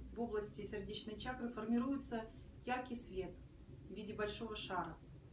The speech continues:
Это ваше сознание. И представьте, как оно опускается вниз через всё ваше тело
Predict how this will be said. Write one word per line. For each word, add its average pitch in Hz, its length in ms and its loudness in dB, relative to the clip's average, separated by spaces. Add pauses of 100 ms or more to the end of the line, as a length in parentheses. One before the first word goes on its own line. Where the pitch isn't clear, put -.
(360)
Это 240 120 0
ваше 233 220 2
сознание. 175 580 -2 (1300)
И - 60 -4
представьте, 226 420 2
как 208 200 0
оно 202 160 4
опускается 196 600 0
вниз 220 420 0 (160)
через 196 280 -2
всё 196 160 0
ваше 190 280 2
тело 240 400 2